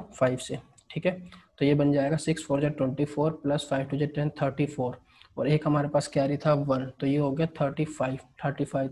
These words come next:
थर्टी फ़ाइव का हम यहाँ पे लिखेंगे फ़ाइव, कैरी गया हमारा थ्री।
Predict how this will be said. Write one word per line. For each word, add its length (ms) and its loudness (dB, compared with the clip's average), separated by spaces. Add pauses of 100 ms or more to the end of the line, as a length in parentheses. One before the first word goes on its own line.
थर्टी 180 -2
फ़ाइव 240 -2
का 140 0
हम 60 2
यहाँ 100 0
पे 60 2
लिखेंगे 260 0
फ़ाइव, 360 -4 (440)
कैरी 220 4
गया 220 2
हमारा 240 0 (120)
थ्री। 220 -2